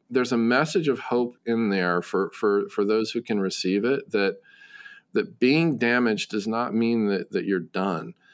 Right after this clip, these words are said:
Um, that a major, um, curveball that changes the trajectory of your entire life and your entire story, um, is, is,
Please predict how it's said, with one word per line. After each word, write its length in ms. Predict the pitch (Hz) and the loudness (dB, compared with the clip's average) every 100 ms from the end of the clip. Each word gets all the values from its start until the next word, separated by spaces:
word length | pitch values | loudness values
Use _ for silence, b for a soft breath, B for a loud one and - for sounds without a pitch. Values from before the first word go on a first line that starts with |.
| b b - | b b -6
Um, 520 | 98 95 95 95 - - 107 | -2 0 0 -2 -4 -10 -4
that 380 | 107 104 98 - 120 | 0 2 0 -4 -2
a 80 | |
major, 760 | 110 110 117 143 147 143 135 131 _ _ _ _ - | 0 2 2 2 2 2 2 -2 _ _ _ _ -6
um, 560 | 120 107 104 101 90 - _ _ | -2 0 0 -2 -4 -8 _ _
curveball 760 | - - 120 127 123 110 101 98 | -10 -2 0 -2 0 0 2 0
that 160 | 95 95 | -2 -2
changes 460 | - 127 135 127 | -2 0 0 -2
the 100 | 120 | -4
trajectory 720 | 104 110 101 104 104 98 95 92 | -4 -2 0 0 0 0 2 2
of 180 | 98 | 0
your 180 | 101 95 | 0 -2
entire 460 | 92 92 90 98 107 | -2 -2 -2 0 0
life 400 | 90 87 87 - | 0 0 -2 -6
and 180 | 95 92 | -6 -2
your 120 | 90 | -2
entire 420 | 90 - 98 98 | -4 -4 -2 -2
story, 800 | 92 - - 107 95 80 85 B B B B B - | -2 -4 -2 0 0 0 -4 B B B B B -4
um, 520 | 98 95 95 95 90 _ | -2 0 0 -2 -6 _
is, 540 | 110 104 101 98 - - _ - | 0 2 2 0 -4 -10 _ 0
is, 420 | 107 104 98 | 2 2 -2